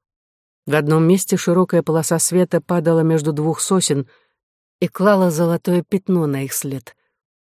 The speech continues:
Но кроме этого яркого блика все было темно и тихо. «Не оглядывайтесь», строго шепнул Дюлют. «Идите, как до сих пор». «Это враги?» «Иракезы».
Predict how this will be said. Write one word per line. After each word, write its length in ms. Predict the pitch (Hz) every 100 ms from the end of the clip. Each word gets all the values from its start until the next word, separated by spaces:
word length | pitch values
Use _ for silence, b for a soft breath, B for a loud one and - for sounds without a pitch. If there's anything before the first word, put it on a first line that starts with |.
| _ _
Но 120 | 139
кроме 380 | 123 147 135 139 -
этого 280 | 147 -
яркого 440 | 131 139 127 - 131
блика 360 | 131 185 -
все 280 | 160 - 196
было 220 | 170 175
темно 560 | 170 - 151 147 139 165 - _
и 80 | 151
тихо. 540 | - - 120 - 120 _ _ _ _ _ _ _ _ _ _
«Не 120 | 135
оглядывайтесь», 880 | 151 151 165 147 131 120 - 117 - - _ -
строго 460 | - - 139 131
шепнул 420 | 123 131 147 143
Дюлют. 420 | 135 131 123 117 - _ _ _
«Идите, 540 | - 135 127 165 - 190
как 240 | 180 156
до 100 | 135
сих 240 | 143 151 -
пор». 320 | 135 131 - _ _ _ _ _ _ _ _ _ -
«Это 220 | 127 127
враги?» 460 | 135 135 170 190 _ _ _ _ _ _ _ _
«Иракезы». 920 | - 147 156 147 - 131 123 120 120